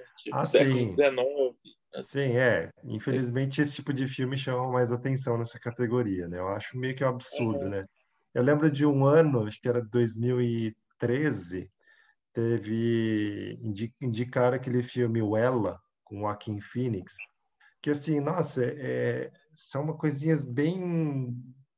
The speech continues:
Speaker 2: pequenas que transformam a história num futuro próximo. É, eu queria
Speaker 1: Uhum.
Speaker 2: tanto que aquele filme tivesse ganhado o Oscar, mas, meu, que nem você falou, parece que ele só vem essas coisas espalhafatosas de época, sabe?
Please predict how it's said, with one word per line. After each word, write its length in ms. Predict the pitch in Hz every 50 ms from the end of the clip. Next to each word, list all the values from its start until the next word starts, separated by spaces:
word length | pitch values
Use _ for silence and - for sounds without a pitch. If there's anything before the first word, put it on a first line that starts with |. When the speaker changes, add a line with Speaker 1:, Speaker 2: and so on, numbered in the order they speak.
| _ _ _ _ _
Speaker 2:
pequenas 800 | - 156 151 - - - 143 147 151 143 127 107 104 101 - -
que 100 | - 120
transformam 960 | - - 120 127 127 123 127 - - - 127 123 131 139 151 156 151 151 143
a 60 | 139
história 580 | 135 135 135 - - 139 123 127 131 131 143 143
num 220 | 139 139 139 135
futuro 480 | 135 - 139 135 135 143 139 143 143 139
próximo. 720 | - 131 117 107 104 101 - - - 107 98 98 95 95 - _ _ _ - - - - - - _ _ _ -
É, 260 | 127 123 123 120 123
eu 60 | 127
queria 240 | 131 160 156 160 175
Speaker 1:
Uhum. 60 | 170
Speaker 2:
tanto 240 | 180 180 180 165 -
que 80 | - 160
aquele 280 | 156 165 156 151 147
filme 420 | 143 139 - 147 147 143 135 139 135
tivesse 880 | 135 - 127 123 127 127 131 131 - - - - - 127 120 117 113 110
ganhado 540 | 101 113 113 113 110 113 110 110 110 110 104
o 60 | 107
Oscar, 440 | 110 110 110 110 - - - 107 101
mas, 200 | 107 110 113 110
meu, 280 | 127 139 135 120 90 -
que 140 | - - 120
nem 100 | 127 135
você 180 | 135 147 147
falou, 380 | 139 139 156 147 143 135 123 120
parece 340 | - - 110 110 110 - -
que 80 | -
ele 100 | 131 120
só 240 | 123 - - 131 120
vem 720 | 113 104 104 110 120 120 127 135 139 147 151 156 151 147 - - _ _ _ _ _ _ _ _ _ _ _
essas 240 | - - 123 120 127
coisas 400 | - - 127 117 113 120 117 117 117
espalhafatosas 1080 | - - - 127 127 127 123 - 131 123 127 - 123 113 110 107 104 95 107 107 98
de 200 | 92 95 107 113
época, 440 | 101 90 90 87 - - - - 87
sabe? 380 | 85 - - 92 92 95 98